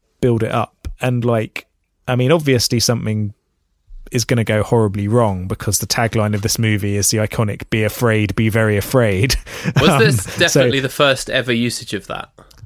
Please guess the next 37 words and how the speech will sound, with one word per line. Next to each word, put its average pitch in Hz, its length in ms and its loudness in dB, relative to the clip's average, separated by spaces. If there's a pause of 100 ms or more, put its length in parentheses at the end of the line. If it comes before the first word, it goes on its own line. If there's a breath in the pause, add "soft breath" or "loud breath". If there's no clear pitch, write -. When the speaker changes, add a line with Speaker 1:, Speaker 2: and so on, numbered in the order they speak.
(640)
Speaker 1:
I 220 60 4
believe 294 400 2
so, - 200 4
yeah. 113 540 2
I'm 151 160 2
not 120 140 4
Speaker 2:
That's - 80 -4
Speaker 1:
sh-, - 40 2 (120)
Speaker 2:
awesome. 156 160 2
Speaker 1:
I'm 160 80 2
not 185 160 2
sure 160 160 4
for 147 120 0
certain, 160 460 4
but 120 100 4
I 135 100 2
think 180 280 2
it 156 60 4
was 131 200 4
the - 60 0
first 131 320 4
one 117 120 2
to - 80 -4
do 131 160 4
it 107 100 0
because 117 260 0
it's 131 160 0
something 170 280 0
that, 143 220 0 (100)
um, 120 360 0
Mel, 175 220 6
Mel 165 300 4
Brooks - 440 2
was 117 180 0
the 113 100 -2
producer 113 500 0
of 110 320 -6